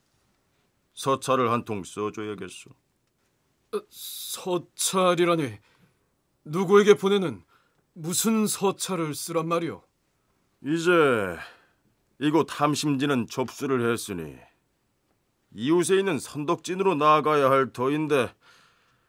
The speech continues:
Speaker 1: 이 선덕진을 지키는 고려의 군사들이 호락호락하지 않아서 그것이 문제요. 아니, 몽골군에게 저항하지 말고 항복하라고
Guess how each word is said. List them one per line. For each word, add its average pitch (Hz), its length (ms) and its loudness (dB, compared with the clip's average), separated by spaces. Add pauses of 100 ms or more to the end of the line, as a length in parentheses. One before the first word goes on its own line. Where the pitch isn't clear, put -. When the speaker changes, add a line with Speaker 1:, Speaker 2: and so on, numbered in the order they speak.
(540)
Speaker 1:
이 - 40 -20
선덕진을 180 720 0
지키는 175 500 0
고려의 165 460 4
군사들이 147 720 0 (920)
호락호락하지 139 840 2
않아서 131 460 0 (100)
그것이 143 500 -8
문제요. 147 720 -4 (1200)
아니, 156 320 4 (1120)
몽골군에게 151 920 0
저항하지 151 560 2
말고 143 520 0
항복하라고 160 1000 0